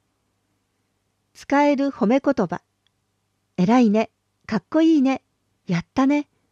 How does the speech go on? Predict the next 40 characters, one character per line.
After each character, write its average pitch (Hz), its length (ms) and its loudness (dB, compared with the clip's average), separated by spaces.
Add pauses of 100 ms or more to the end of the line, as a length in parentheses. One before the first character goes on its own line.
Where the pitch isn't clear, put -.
(220)
頑 220 220 0
張 349 160 2
っ - 40 -20
た 247 120 -2
ね、 226 240 -2 (340)
す - 200 -4
ご 254 160 4
い 339 80 4
ね、 254 240 0 (480)
上 240 260 2
手 311 120 -2
上 247 260 -2
手、 - 180 -12 (560)
あ 185 80 -2
り 247 120 -2
が 302 140 0
と 226 260 -2 (420)
う、 - 40 -20
素 - 60 -20
敵 254 420 -4 (300)
な 175 160 -6
ど。 165 140 -16 (1200)
手 254 120 -2
軽 339 240 2
に 302 160 0
で 294 120 -2
き 285 140 -6
る 190 200 -4 (180)
良 175 120 -2
か 196 120 -4
っ - 120 -6
た 269 120 -4
体 233 220 -2
験。 170 280 -10 (960)
よ 269 160 0
し 320 160 -6
よ 247 120 2
し 156 200 -10
す - 140 -10
る、 165 180 -8